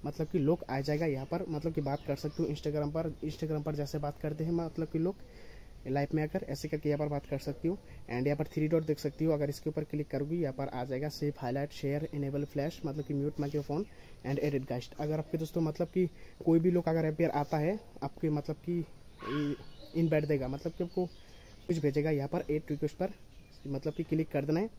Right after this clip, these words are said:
वो वाला बंदा यहाँ पर मतलब कि eight हो जाएगा। और भी कर सकती हो यहाँ पर।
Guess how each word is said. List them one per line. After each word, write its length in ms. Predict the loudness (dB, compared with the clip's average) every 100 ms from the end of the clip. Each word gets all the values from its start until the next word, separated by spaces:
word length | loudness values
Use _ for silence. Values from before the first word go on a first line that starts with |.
| -14 -18 -10 -2
वो 80 | 2
वाला 180 | 2
बंदा 240 | 4 2 2
यहाँ 180 | 2 0
पर 180 | -2 -4 -12 -8
मतलब 220 | -4 -2 -2
कि 80 | 0
eight 200 | 2 2 -4 -8 -4
हो 100 | 0
जाएगा। 360 | 2 2 0 -4 -12 -14 0
और 140 | 2
भी 100 | 4
कर 140 | 2 2
सकती 300 | 0 0 2
हो 60 | 2
यहाँ 120 | 2
पर। 200 | 0